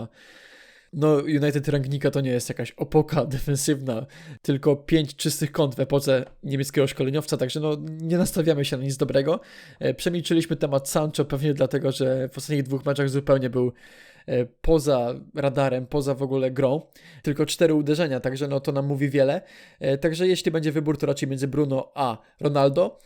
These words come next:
A co do kolejnego dylematu, tutaj równie ciekawy, równie mocny, e, i równie ciężki, bo, e,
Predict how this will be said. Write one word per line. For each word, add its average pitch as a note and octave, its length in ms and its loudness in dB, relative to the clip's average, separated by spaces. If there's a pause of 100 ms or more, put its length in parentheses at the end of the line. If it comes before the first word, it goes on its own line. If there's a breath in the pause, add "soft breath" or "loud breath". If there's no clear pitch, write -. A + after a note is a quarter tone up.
(160 soft breath)
A C#3 160 0
co F3 160 -4
do F3+ 120 -2
kolejnego F#3 360 0
dylematu, C3+ 540 0
tutaj C3+ 280 -2
równie D#3 280 0
ciekawy, C#3+ 540 0
równie C#3 300 -2
mocny, C#3+ 480 -4 (440 loud breath)
e, C#3 120 0
i E3 140 4
równie E3+ 260 4
ciężki, F3 460 -2
bo, B2 260 2 (280 loud breath)
e, B2+ 560 -6